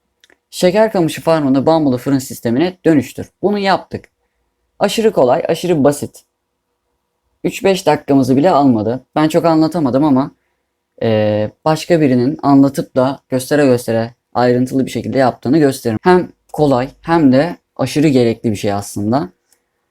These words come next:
Her neyse, manuel bir şeker kamışı ve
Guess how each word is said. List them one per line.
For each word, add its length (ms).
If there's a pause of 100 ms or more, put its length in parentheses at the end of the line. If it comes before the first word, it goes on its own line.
(120)
Her 240
neyse, 500
manuel 380
bir 80
şeker 400
kamışı 320
ve 160